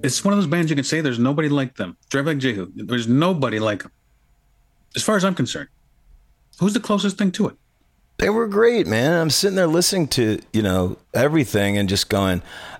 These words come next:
Speaker 2: "Oh yeah, I took that, I took that, I took this." You know, it's just,
Speaker 1: Yeah.
Speaker 2: I, you know, you know, it's just like, they were great.
Speaker 1: I was looking for a video on You-, on YouTube somewhere of when we used to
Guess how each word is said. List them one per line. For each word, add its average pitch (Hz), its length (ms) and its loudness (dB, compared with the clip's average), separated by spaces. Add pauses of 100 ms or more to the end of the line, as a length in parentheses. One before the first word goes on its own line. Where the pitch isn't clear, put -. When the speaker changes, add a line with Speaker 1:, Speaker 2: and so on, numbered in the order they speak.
Speaker 2:
"Oh 180 120 4
yeah, 190 220 4
I 104 100 2
took 87 260 -2
that, 175 480 0
I 90 60 -2
took - 240 -6
that, 165 480 0
I - 20 -6
took - 360 -8
this." 165 440 0
You 101 80 -2
know, 107 180 0
it's 107 220 -2
just, - 400 -4
Speaker 1:
Yeah. - 60 0
Speaker 2:
I, 90 140 -2 (160)
you 107 80 0
know, 69 140 -2
you 80 100 -4
know, 104 80 0
it's 107 120 -4
just - 220 -2
like, 123 260 -2 (1300)
they - 80 0
were 165 80 2
great. 170 380 2 (680)
Speaker 1:
I 131 60 -2
was 139 180 0
looking 147 300 0
for 135 180 -2
a 120 40 -2
video 117 500 -2
on 107 120 -4
You-, 117 160 -2
on 107 100 -2
YouTube 113 320 -4
somewhere 101 400 -2
of 95 300 -10
when 113 200 -2
we 123 100 2
used 120 220 0
to 104 100 -6